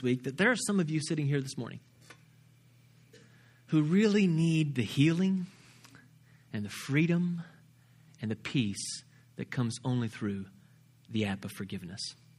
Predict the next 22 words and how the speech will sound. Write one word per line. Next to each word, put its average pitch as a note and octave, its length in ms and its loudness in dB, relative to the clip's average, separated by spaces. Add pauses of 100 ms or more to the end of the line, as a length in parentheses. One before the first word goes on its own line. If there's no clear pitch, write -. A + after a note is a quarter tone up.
(760)
And G#2 160 -8
so C3 100 4
I B2+ 60 6
want C#3+ 160 4
to D3 140 2
say D#3+ 180 6
up D#3 220 2
front D3+ 500 4 (1120)
that C3 180 2
I D#3+ 200 8
know D3+ 520 4 (720)
that C3+ 100 4
I C#3+ 80 10
don't G3 300 4
know A2+ 400 0 (460)
the - 80 0
depth C3 340 2
of A#2 120 -4
your B2 100 0
pain. G#2+ 260 -8 (1300)
I've A#2 120 0
never D3 400 6